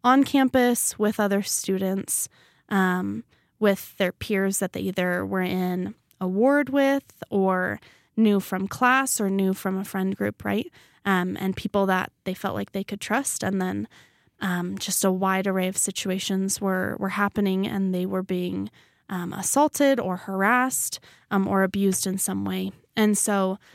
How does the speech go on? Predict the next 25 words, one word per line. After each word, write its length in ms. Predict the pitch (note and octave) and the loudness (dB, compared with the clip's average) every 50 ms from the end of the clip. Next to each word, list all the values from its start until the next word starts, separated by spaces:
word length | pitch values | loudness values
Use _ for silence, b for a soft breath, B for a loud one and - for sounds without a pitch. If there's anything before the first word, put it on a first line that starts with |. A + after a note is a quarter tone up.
| b b b b b b - | b b b b b b 2
um, 320 | A3 G3+ F#3+ F#3 F#3 F#3+ | 2 4 4 2 2 2
why 200 | F#3+ A3+ A#3+ C4+ | 4 4 4 6
we 120 | D4 D4+ C#4 | 6 4 2
focus 640 | - - C4 A#3 A3+ - A#3+ A3+ A3+ A3 - - | 4 4 2 4 4 4 4 2 2 0 0 -2
and 240 | A3+ G3 G3 G3+ G3+ | 0 2 2 2 4
want 420 | G3+ F#3+ F#3+ F#3+ F#3+ - - - - | 4 4 2 2 0 -2 -4 -4 -4
to 460 | - - G#3+ G3+ G3+ G3 G3 G3 F#3+ | -2 0 0 2 2 2 0 0 0
raise 280 | G3+ G3+ F#3+ F#3 F#3+ | 0 0 0 0 -2
awareness 460 | - G3 G3+ G3 G3 G3+ F#3+ - - - | -2 -2 -2 -2 -2 -2 -4 -4 -2 -2
on 260 | G#3 - G2+ - G3+ | -2 -2 -2 -2 -4
the 80 | - | -2
B 140 | - - G3+ | 0 0 0
Y 140 | - G2+ G2+ | 0 0 0
U 100 | G2+ G2+ | 0 -2
Idaho 300 | G2+ - - - G#2 G#2+ | -2 -2 -4 -4 -4 -6
campus 720 | - - - A#3+ B3 A#3 - G3+ G#3+ C4+ D4 - - - - B B B B B B | -6 -4 -2 0 0 0 0 0 0 0 0 0 -2 -4 -6 B B B B B B
is 140 | A3 G3+ - | -2 0 2
just 240 | - G#3+ G#3 - - | 2 2 2 0 0
because 360 | - G3 - G#3 F#3+ F#3 - | -4 -2 -2 0 -2 -2 -2
obviously 500 | - - F#3 F#3+ G#3 G3+ - - A#3+ A3 | -4 -6 -6 -2 -2 -2 0 0 0 0
that's 220 | G#3 G3+ - - | 0 0 -2 -4
a 60 | G#3 F#3+ | -4 -2
very 260 | G3+ G3 G3 G3+ G#3+ | 0 0 0 0 0
high 200 | G3+ - A3 G3+ | -2 -2 -4 -4
prevalence. 760 | - - - - F#3+ G3+ A#3 B3 G#3+ G#2 - - - - | -4 -6 -4 -4 -4 -2 -2 -2 -2 -2 -4 -4 -4 -4